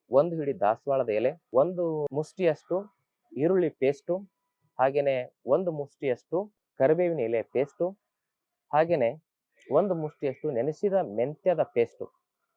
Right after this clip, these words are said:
ಈ ನಾಲ್ಕನ್ನು ಹಾಕಿ ಏನ್ ಮಾಡ್ಬೇಕಂದ್ರೆ,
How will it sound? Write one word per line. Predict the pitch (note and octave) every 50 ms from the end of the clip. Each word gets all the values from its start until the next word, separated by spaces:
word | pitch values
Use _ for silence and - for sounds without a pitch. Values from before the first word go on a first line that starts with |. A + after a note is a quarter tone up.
| _ _ A#2+
ಈ | B2 A2+
ನಾಲ್ಕನ್ನು | G2+ G2+ G#2+ B2 D3 F3 F#3+ F#3 _ _ - F#3 F3 F3 F3+ F3 D#3+
ಹಾಕಿ | B2 - - - A2+ B2 C3+ - _ - F#2+ G#2 D3+ - _ _ _ _ _ _ _ _ _ _ - - _ -
ಏನ್ | - C#3 D3+ D3
ಮಾಡ್ಬೇಕಂದ್ರೆ, | C#3 B2+ A2 G#2+ - - B2+ F3+ F#3 C3+ G#2+ A2 D3+